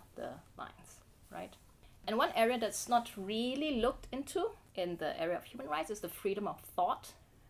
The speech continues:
uh, Article nine of the European Convention on Human Rights. So it's, freedom of thought is part of the freedom of thought,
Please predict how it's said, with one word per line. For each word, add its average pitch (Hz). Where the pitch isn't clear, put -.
uh, -
Article 151
nine 190
of 196
the 185
European 170
Convention -
on -
Human -
Rights. -
So -
it's, 233
freedom 277
of 247
thought 202
is -
part 180
of 175
the -
freedom 170
of 156
thought, 156